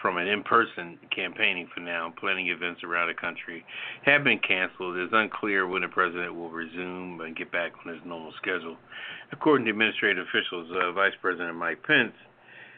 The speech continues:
is at the, uh, Naval Observatory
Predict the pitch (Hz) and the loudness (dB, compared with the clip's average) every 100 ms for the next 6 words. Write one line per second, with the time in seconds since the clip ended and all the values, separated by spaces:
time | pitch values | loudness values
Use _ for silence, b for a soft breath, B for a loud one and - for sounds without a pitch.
0 | B _ 110 104 117 123 120 104 101 95 | B _ -2 0 4 4 4 -4 -2 0
1 | 92 87 127 117 98 87 135 131 101 101 | 0 2 2 2 -2 2 4 4 0 -2
2 | 87 85 85 | 0 -2 -4